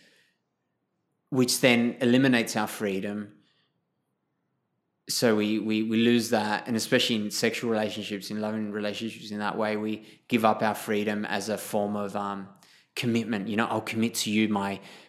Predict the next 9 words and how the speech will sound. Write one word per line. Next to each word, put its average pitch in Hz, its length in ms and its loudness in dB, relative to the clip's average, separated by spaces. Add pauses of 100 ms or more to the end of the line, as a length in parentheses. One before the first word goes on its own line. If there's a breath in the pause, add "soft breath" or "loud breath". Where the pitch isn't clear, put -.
my 98 300 0
greatest 113 920 4
possession, 110 500 4
which 101 200 -2
is 98 100 -2
my 101 160 0
freedom," 117 520 4
and, 95 180 -4 (480 soft breath)
and, 104 580 -4